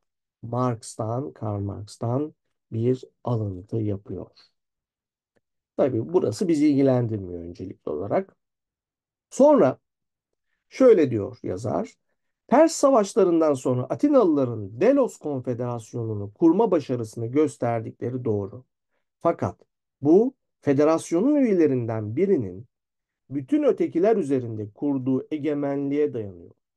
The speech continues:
Birliğini, bütünlüğünü,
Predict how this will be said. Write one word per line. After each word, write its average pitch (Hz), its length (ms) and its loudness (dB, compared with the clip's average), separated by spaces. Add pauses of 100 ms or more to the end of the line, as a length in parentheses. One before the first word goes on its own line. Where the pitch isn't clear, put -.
(1500)
Birliğini, 156 680 2
bütünlüğünü, 127 880 -2